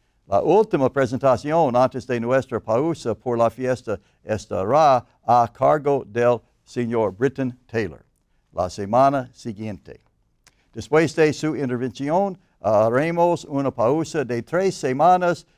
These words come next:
en, en Accord, ya que todos estaremos de viaje con motivo de la fiesta.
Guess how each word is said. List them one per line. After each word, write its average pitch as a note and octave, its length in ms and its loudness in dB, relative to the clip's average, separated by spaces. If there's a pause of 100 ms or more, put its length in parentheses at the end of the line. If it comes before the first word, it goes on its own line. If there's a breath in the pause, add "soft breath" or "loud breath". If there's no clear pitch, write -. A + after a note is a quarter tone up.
(140)
en, C#3+ 400 2 (260)
en B2+ 140 -2
Accord, D3 400 2 (540)
ya A#2+ 240 2
que C#3 240 -2
todos E3+ 560 0 (280)
estaremos C#3 1040 -2
de G#2+ 160 -2
viaje A#2 680 0
con A#2+ 400 -4 (220)
motivo C3 640 -4
de G#2+ 160 -2
la G2+ 140 0
fiesta. F#2+ 500 -12